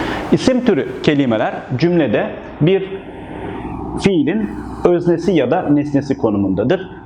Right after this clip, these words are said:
Bu soruyu incelediğimizde fiilin nesnesi konumundaki ismin eksik olduğunu görebiliriz. Bu cümledeki öznemiz Etiyopya'da açlıktan ölen çocuklarla ilgili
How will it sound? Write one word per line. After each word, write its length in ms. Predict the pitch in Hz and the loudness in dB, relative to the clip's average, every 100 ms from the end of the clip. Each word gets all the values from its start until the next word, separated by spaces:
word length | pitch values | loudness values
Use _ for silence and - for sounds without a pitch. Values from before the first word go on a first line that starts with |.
| - | 0
Bu 120 | 208 | 0
soruyu 380 | - 143 117 110 | 2 2 2 2
incelediğimizde 1080 | 135 135 123 110 101 101 104 - 170 175 - - - | 2 2 0 0 0 0 0 -2 -2 -2 -10 -16 -4
fiilin 420 | - 175 143 151 | 2 2 4 2
nesnesi 360 | 147 147 156 170 | 2 0 0 0
konumundaki 420 | 156 123 113 113 - | 2 2 2 0 0
ismin 360 | 135 - 170 170 | -2 0 -2 0
eksik 360 | 156 151 185 135 | -2 0 0 2
olduğunu 520 | 113 110 107 143 147 - - - - - | 2 0 2 2 0 -6 -14 -14 -4 0
görebiliriz. 840 | 127 - - 90 - - - - - - | 2 2 0 -2 -6 -12 -14 -12 -4 2
Bu 240 | 160 202 | 4 4
cümledeki 680 | 160 139 127 113 113 - 127 143 | 4 4 4 2 2 0 0 2
öznemiz 680 | 131 113 110 165 - - - - - | 0 2 2 2 -2 -10 -16 -14 0
Etiyopya'da 760 | 151 151 202 208 170 131 160 - | 0 2 0 2 2 2 0 0
açlıktan 480 | 151 - 147 185 160 | -2 -2 -2 2 2
ölen 320 | 131 139 147 | 2 0 0
çocuklarla 640 | 156 135 143 143 139 127 | 0 0 0 0 2 0
ilgili 500 | 113 110 101 123 160 | -2 -2 0 0 -2